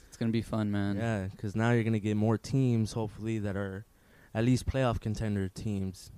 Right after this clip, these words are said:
Speaker 2: You know, so
Speaker 1: Yeah.
Speaker 2: it's good for the sport. It's
Speaker 1: I,
Speaker 2: good for
Speaker 1: I,
Speaker 2: the
Speaker 1: I'm
Speaker 2: sport.
Speaker 1: just happy that the fucking Warriors are definitely not gonna win no fucking championship next year, man. I fucking hate the
Speaker 2: <laughs>
Speaker 1: Warriors. If there's, if one team,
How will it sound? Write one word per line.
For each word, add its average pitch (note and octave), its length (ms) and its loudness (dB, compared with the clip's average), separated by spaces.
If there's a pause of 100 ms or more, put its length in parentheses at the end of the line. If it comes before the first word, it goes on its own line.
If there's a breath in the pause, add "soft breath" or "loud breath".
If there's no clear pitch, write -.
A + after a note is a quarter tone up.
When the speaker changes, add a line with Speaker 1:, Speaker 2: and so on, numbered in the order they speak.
Speaker 2:
You F#2 160 -6
know, F2+ 260 -2
so F#2+ 420 0
Speaker 1:
Yeah. G2 40 0 (600 soft breath)
Speaker 2:
it's A2+ 100 -4
good D3+ 160 0
for C#3+ 100 -4
the A2+ 80 0
sport. F2+ 300 -8 (320)
It's - 80 -6
Speaker 1:
I, - 40 -14
Speaker 2:
good B2 100 0
for G#2+ 60 -4
Speaker 1:
I, A2 60 -2
Speaker 2:
the - 80 -4
Speaker 1:
I'm C3+ 80 -2
Speaker 2:
sport. E3 100 0
Speaker 1:
just A#2+ 120 0
happy A2 260 4
that G2+ 60 2
the F#2+ 80 0
fucking F#2 360 -6
Warriors F#2 420 -4
are F#2 100 -4 (380)
definitely F#2 360 -6
not F#2 180 -8
gonna - 140 -10
win - 160 -10
no - 120 -12 (120)
fucking - 420 -16
championship - 540 -8
next F#2 260 -8
year, - 100 -6
man. F#2 180 -2
I B2+ 220 -4
fucking G#2+ 380 -6
hate G#2+ 260 0
the - 100 2
Speaker 2:
<laughs> F#2+ 80 -2
Speaker 1:
Warriors. F#2+ 480 -2
If A2 100 -2
there's, C#3 300 2 (480 loud breath)
if B2 140 4
one D#3 260 6
team, E3 400 4